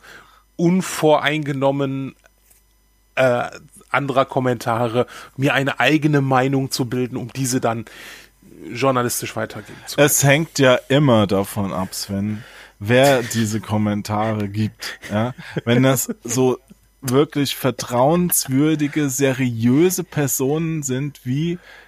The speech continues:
Speaker 2: Gronk
Speaker 1: Wie von
Speaker 2: oder
Speaker 1: Gameswelt.
Speaker 2: Onkel Jo,
Speaker 1: Ach so.
Speaker 2: ja. Oder von Gameswelt. Dann kannst du auch durchaus da gucken. Es ist auch ein Riesenvorteil hat's, es, es ist ja auch unterhaltsamer, ja.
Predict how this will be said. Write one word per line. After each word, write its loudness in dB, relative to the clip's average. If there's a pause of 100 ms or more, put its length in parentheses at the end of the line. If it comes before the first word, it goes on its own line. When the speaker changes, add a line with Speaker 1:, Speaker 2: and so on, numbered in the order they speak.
(180)
Speaker 2:
Gronk -2
Speaker 1:
Wie -2
von 2
Speaker 2:
oder 6
Speaker 1:
Gameswelt. 4
Speaker 2:
Onkel 4
Jo, 2 (120)
Speaker 1:
Ach -10
so. -6
Speaker 2:
ja. -4 (960)
Oder 4
von 0
Gameswelt. -2 (280)
Dann 2 (2000)
kannst -2
du 2
auch 2
durchaus 0
da 0
gucken. -6
Es -2
ist -2
auch 2 (500)
ein 0
Riesenvorteil 0
hat's, -2
es, -8
es -6
ist -2
ja 2
auch -2
unterhaltsamer, -2
ja. -6